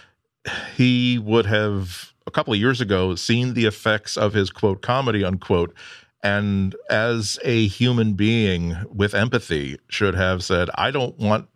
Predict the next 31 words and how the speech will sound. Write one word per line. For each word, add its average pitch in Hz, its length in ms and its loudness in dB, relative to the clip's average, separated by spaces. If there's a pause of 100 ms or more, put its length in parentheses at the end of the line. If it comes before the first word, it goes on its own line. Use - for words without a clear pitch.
(100)
you 113 140 -2
don't 151 200 -2
do 151 120 2
this 123 200 -2
in 117 100 -2
my 107 260 2
name. 101 440 0 (380)
You 98 80 2
don't 101 260 -2
do 117 160 2
this 110 220 0
in 101 80 2
anybody's 101 500 0
name. 82 300 0
This 90 200 -2
behavior 95 540 0
is 92 280 -2
just - 480 -4
plain 85 360 -2
wrong." 85 520 0 (380)
And 98 160 0
either 98 280 0
address 98 400 -2
that 92 400 0
by 90 180 0
speaking 101 460 -2
to 101 80 0
his 95 120 0
audience 95 300 0
directly, 95 500 0
or 131 460 2